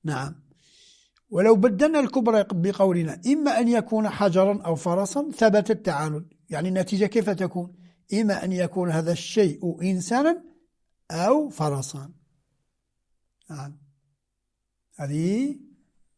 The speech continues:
مانعة ال-، الجمع. والحق جواز استنتاج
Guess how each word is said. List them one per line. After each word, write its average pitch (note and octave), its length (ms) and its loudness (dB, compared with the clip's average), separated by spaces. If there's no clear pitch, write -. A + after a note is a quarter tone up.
مانعة D#3+ 540 -2
ال-، B3+ 360 -2
الجمع. C3 400 -8
والحق A3 520 2
جواز F3+ 680 4
استنتاج G3+ 1400 4